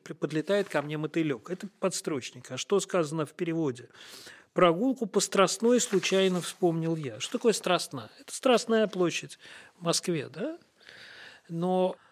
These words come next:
у Страстной площади есть, э, две <laughs> особенности. Во-первых, она с, я вот щас точно скажу, с тридцать восьмого года так не называется. Да?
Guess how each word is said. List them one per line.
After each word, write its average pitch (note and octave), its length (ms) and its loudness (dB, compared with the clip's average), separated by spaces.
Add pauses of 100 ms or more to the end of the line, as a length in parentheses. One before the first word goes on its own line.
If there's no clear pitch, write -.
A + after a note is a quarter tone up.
(300)
у F3+ 80 -6
Страстной A3 460 4
площади C4+ 560 -2
есть, A3 440 -2
э, A#3+ 220 0
две G3+ 340 4
<laughs> - 100 -2
особенности. F3 840 0 (280)
Во-первых, A#3 520 4
она F#3+ 340 6
с, - 400 -2
я F3 160 -4
вот D#3 160 -6
щас D#3+ 160 -8
точно D#3 380 -4
скажу, F#3+ 420 -8 (560)
с F3 580 0 (680)
тридцать G#3+ 280 4
восьмого G3 400 4
года F#3+ 440 0 (320)
так - 220 0
не G#3+ 60 2
называется. F#3 720 -4 (220)
Да? D4+ 140 -2